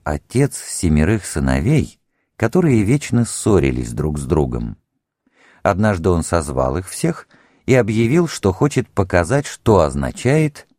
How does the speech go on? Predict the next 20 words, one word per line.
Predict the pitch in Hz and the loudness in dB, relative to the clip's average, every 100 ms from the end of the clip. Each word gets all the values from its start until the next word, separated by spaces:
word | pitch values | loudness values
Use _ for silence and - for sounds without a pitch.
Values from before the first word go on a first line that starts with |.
| _ | _
отсутствие | 90 - - 113 131 - 113 123 120 | 0 0 -2 -2 -2 -4 0 0 2
единых | 107 76 64 80 87 - | 2 0 2 2 2 0
усилий. | 85 - - 58 95 _ _ _ _ _ _ _ _ _ _ _ _ | -8 -8 -8 -8 -8 _ _ _ _ _ _ _ _ _ _ _ _
Приготовив | 95 90 95 92 104 90 78 | 2 4 4 2 2 2 0
семь | - 87 69 | 0 0 2
прутьев, | 65 151 147 71 67 - _ _ _ _ | 0 -2 -2 -2 -4 -6 _ _ _ _
он | - 151 | 2 2
их | 127 | 2
тщательно | - - 139 151 127 127 123 | -2 -2 0 0 2 2 2
перевязал. | - 110 110 104 76 67 60 53 _ _ _ _ _ _ _ _ _ | 4 4 4 2 2 -2 -2 -8 _ _ _ _ _ _ _ _ _
Одного | 107 113 147 175 | 2 4 4 4
за | 175 147 | 2 2
другим | 123 131 156 202 | 4 4 6 6
просил | - 120 95 180 | 4 0 -2 -4
сыновей | 180 127 113 113 160 | 0 2 2 4 2
взять | 92 76 76 - | 2 2 0 -2
связку | - 160 175 - 139 131 - _ - | -2 0 0 2 2 2 -2 _ -2
и | 135 | -2
сломать | - 127 80 64 | 0 2 2 -2
ее. | 65 60 57 | -6 -6 -6